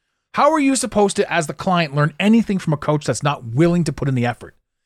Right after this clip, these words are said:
Now, as the coach who's advertising, how are you supposed to advertise a brand to somebody when you say flat out, "I don't wanna do one-on-one calls"? I feel like I'm getting angry, but I'm not really getting angry. I'm just sort of putting that out there.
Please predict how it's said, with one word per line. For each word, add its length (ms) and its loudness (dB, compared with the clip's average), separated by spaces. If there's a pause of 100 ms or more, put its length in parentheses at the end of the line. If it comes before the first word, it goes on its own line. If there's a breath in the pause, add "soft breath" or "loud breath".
(220)
Now, 280 -4 (260)
as 240 0
the 80 -4
coach 360 -2
who's 120 -6
advertising, 720 -4 (340)
how 160 2
are 80 2
you 120 2
supposed 360 0
to 120 -8
advertise 460 0
a 60 -2
brand 600 -2 (720)
to 100 -2
somebody 720 -2 (500)
when 180 0
you 240 4
say 220 2
flat 340 0
out, 260 0 (120)
"I 160 0
don't 280 2
wanna 240 4
do 300 2
one-on-one 580 2
calls"? 420 -12 (480)
I 40 -6
feel 180 -4
like 100 -12
I'm 80 -2
getting 200 0
angry, 340 -6
but 100 -4
I'm 60 2
not 180 0
really 180 0
getting 240 0
angry. 300 2
I'm 100 -4
just 160 -10
sort 100 -4
of 80 -4
putting 160 2
that 120 2
out 120 -2
there. 160 -12